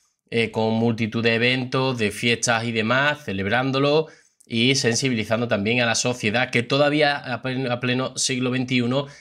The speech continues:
hay gente, eh, que, que, bueno, lo ve como, como algo terrible, ¿no? En fin, mi gente, el, el poco progreso que hay en algunas mentes, ¿no? Poco privilegiada. Bueno, vamos a ver exactamente qué dice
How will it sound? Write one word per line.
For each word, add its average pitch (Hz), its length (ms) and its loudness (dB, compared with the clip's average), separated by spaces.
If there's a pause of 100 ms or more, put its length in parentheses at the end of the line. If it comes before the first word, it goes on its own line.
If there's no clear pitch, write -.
(140)
hay 127 160 2
gente, 135 640 0 (440)
eh, 110 840 2
que, 98 560 2
que, 110 80 -2
bueno, 104 240 0
lo 101 120 0
ve 110 200 2
como, 113 400 2
como 104 260 0
algo 120 260 2
terrible, 104 560 0
¿no? 127 280 0 (500)
En 120 240 2
fin, 135 360 0
mi 113 180 0
gente, 107 460 0 (220)
el, 107 500 0
el 113 180 -2
poco 127 220 0
progreso 117 420 0
que 110 100 2
hay 113 220 2
en 110 100 -2
algunas 107 340 -2
mentes, 101 360 -2
¿no? 110 400 -2
Poco 110 240 -4
privilegiada. 101 600 0
Bueno, 104 160 -4
vamos 113 200 -2
a 120 40 2
ver 120 100 0
exactamente 113 480 -4
qué 110 100 -2
dice 120 500 -2